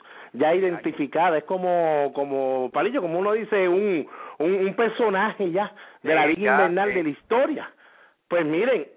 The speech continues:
Speaker 2: Un
Speaker 1: ellos le
Speaker 2: un
Speaker 1: rinden homenaje a este individuo porque ellos le prometieron a este individuo que iban a dar el todo por el todo por Santo Domingo, por arreglar lo que hicieron en el dos mil nueve cuando se eliminaron en la primera ronda.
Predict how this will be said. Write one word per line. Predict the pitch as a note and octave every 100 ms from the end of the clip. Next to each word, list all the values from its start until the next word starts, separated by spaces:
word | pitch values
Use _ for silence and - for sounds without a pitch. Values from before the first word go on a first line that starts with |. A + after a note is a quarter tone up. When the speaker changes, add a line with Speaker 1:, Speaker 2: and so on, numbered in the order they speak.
| -
Speaker 2:
Un | B3
Speaker 1:
ellos | C4+ G#3
le | F3
Speaker 2:
un | E3 D3+
Speaker 1:
rinden | A#3+ A#3+ A#3+ A#3
homenaje | G3 G3 F#3+ D#3+ E3+ C4 C#4 F#3+ G#2 - - _
a | D3+ D#3+
este | G#3 G#3 A3+
individuo | A3+ A3+ A3 G#3+ G#3 A3
porque | G#3+ E3 E3
ellos | F#3+ - - -
le | D3+ G#3+ A#3 A3+ D#3+
prometieron | - F3+ E3+ E3 D#3 D#3+ G3 A#3
a | A3+
este | G#3+ G#3
individuo | G3 F#3 C#3+ D3 E3 - - -
que | -
iban | E3+ F#3+
a | F#3+
dar | F#3 F3+
el | D3+
todo | - E3+ G3
por | G#3
el | F3+
todo | D#3+ C#3+
por | C3+ B2+
Santo | C#3 C3 D3
Domingo, | E3 C4 A#3+ D3+ - - -
por | F3 G3+
arreglar | G#3 F#3 E3+ F3+ G3+
lo | F3+
que | D3+
hicieron | D3 F#3+ F3+
en | D#3+
el | D3
dos | C#3+
mil | D3+ G3
nueve | G#3 B3 A3+
cuando | F3+ D3+ C3+
se | C#3+
eliminaron | C3+ C#3+ A#3 A#3
en | F3
la | D3+
primera | D#3 G#3 A3
ronda. | C#3 B2 A#2